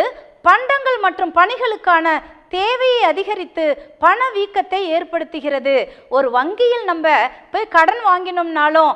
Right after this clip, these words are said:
அந்த வங்கி நம்மளுக்கு உற்பத்தி செய்வதற்கு கடனை வழங்குகிறது. அப்ப பணம் மக்கள் கையில் அதிகமாக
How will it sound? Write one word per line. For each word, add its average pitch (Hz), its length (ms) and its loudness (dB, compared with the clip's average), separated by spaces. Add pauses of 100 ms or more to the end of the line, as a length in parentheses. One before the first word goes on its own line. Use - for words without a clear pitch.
(160)
அந்த 330 240 0
வங்கி 392 340 0
நம்மளுக்கு 339 420 -6
உற்பத்தி 427 320 -8
செய்வதற்கு 330 640 -4 (400)
கடனை 415 460 0
வழங்குகிறது. 320 680 0 (340)
அப்ப 311 360 4 (400)
பணம் 466 320 2
மக்கள் 392 380 0
கையில் 415 380 -2 (120)
அதிகமாக 466 560 0